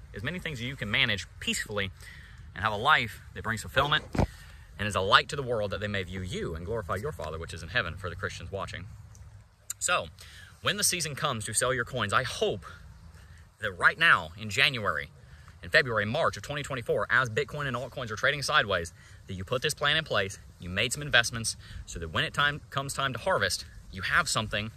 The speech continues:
that you planted to harvest. And I look forward to seeing you at the top.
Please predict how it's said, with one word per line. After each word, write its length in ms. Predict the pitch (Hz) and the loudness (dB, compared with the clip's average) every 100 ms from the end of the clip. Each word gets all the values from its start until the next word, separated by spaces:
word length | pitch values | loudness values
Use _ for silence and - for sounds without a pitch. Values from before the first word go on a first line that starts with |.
| - | -10
that 100 | - | -6
you 140 | 120 147 | -4 -4
planted 460 | - 170 113 98 92 - - - - - | -4 -2 0 -2 -4 -14 -16 -16 -16 -14
to 140 | - | -12
harvest. 500 | 80 104 92 - - - - - - | -6 -2 -2 -4 -10 -12 -18 -20 -12
And 80 | 87 | -10
I 60 | 98 | -8
look 120 | 101 | -8
forward 420 | - 185 110 87 - - - - - - | -4 -2 -2 -6 -8 -16 -18 -20 -20 -14
to 100 | 110 | -4
seeing 440 | - 131 113 98 92 - - | -2 0 -2 -4 -10 -14 -14
you 280 | - 87 82 - - | -8 -6 -6 -2 4
at 140 | - | 4
the 60 | - | 2
top. 300 | - 110 95 | -4 -4 -4